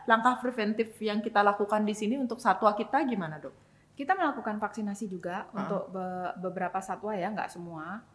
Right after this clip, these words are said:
Speaker 2: Eh, dan kita melakukan pengecekan titer juga.
Speaker 1: Oh,
Speaker 2: Jadi,
Speaker 1: titer tuh apa, Dok?
Speaker 2: titer antibody. Jadi kalau
Speaker 1: Oh.
Speaker 2: biasanya kita habis divaksin, titer antibody kita dalam jangka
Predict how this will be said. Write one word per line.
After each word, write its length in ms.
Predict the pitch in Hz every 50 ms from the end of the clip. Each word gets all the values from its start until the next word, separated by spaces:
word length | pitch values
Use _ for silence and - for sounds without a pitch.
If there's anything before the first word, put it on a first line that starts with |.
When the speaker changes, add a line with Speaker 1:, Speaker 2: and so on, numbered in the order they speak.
| _ _ - - - - _
Speaker 2:
Eh, 380 | - 185 185 185 180 180 180 - - -
dan 220 | 196 190 190 196
kita 240 | 196 214 220 247 269
melakukan 640 | 262 262 254 247 233 226 220 226 214 - 247 247 247
pengecekan 480 | 247 233 233 233 226 214 - 214 208
titer 320 | 208 196 190 - 185 180 175
juga. 300 | 170 - 160 - - - - - _ _ _ _ _ _ _ _
Speaker 1:
Oh, 80 | -
Speaker 2:
Jadi, 240 | - 175 240 240 -
Speaker 1:
titer 120 | - 240 233 220 -
tuh 120 | - 339
apa, 180 | 320 254 - 185
Dok? 100 | 175 160
Speaker 2:
titer 300 | - 208 202 - 220 208 208 202 - -
antibody. 560 | 196 202 202 208 196 190 180 185 185 170 165
Jadi 180 | 175 175 190
kalau 220 | 202 220 202 180 170
Speaker 1:
Oh. 160 | 165 160 160 160 160
Speaker 2:
biasanya 460 | 170 185 180 180 202 196 226 240 214
kita 120 | 220 - 247
habis 200 | 247 208 202 196
divaksin, 600 | 196 190 185 190 180 - - 277 285 285 - - - - - - - _ _
titer 300 | _ - 190 - 208 202
antibody 480 | - 196 202 202 208 190 190 185 185 180
kita 400 | - 196 - - 254 262 254 240
dalam 400 | 208 185 180 185 185 185 185 185
jangka 360 | 180 180 180 180 - 185